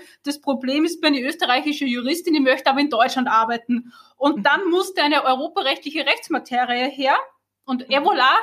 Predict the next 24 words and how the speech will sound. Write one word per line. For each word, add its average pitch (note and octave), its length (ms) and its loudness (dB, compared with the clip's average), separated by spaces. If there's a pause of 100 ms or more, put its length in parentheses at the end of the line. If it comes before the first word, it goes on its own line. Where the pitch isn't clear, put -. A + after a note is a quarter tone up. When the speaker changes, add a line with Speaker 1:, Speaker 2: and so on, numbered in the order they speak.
(120)
Speaker 1:
da F4 80 -8
war D4+ 120 2
das F#4 140 -6
Datenschutzrecht. A#3+ 920 -4 (500)
Und D#4 420 4 (120)
ich - 140 0
sag F4 220 2
dann F#4 140 2
immer, F4 340 4
dann D4+ 220 2
habe C4 140 2
ich B3+ 60 -8
dort B3+ 200 -2
einen A#3 100 -6
Job G4+ 240 0
gefunden, F#4 540 -2
habe A#3+ 160 0
in A#3+ 100 -4
Deutschland B3 400 0
da A#3+ 380 0
beraten, D#4 520 2
war C#4 120 4
ganz B3+ 320 0 (100)
cool. F#4 200 2